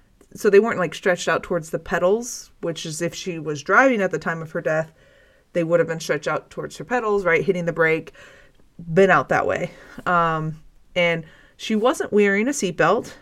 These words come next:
at the time, but her s-, but she remained, like, she was still kind of, like, reclined back versus, like, her head being, like, on the wheel or, or towards the dash.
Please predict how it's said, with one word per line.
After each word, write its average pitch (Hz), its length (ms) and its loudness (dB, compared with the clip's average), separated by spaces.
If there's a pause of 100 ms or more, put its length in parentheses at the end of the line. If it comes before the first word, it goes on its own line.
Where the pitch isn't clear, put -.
(160)
at 175 180 -4
the 202 80 -2
time, 147 540 -4 (520)
but - 360 2
her - 200 -6
s-, - 280 -6 (160)
but 175 160 -6
she 262 300 0
remained, 185 460 2
like, 170 160 -4
she - 160 -6
was 214 120 -4
still 214 220 -4
kind 208 220 -4
of, 165 80 -10
like, 156 180 -10
reclined 165 640 -6
back 165 420 -6 (360)
versus, 196 340 -2
like, 160 240 -2 (280)
her 180 240 2
head 170 260 2
being, 160 240 -2
like, 147 180 -4
on 151 120 -4
the 151 100 -6
wheel 214 340 4
or, 180 120 4
or 165 200 0
towards 156 300 -4
the - 100 -4
dash. 123 460 -6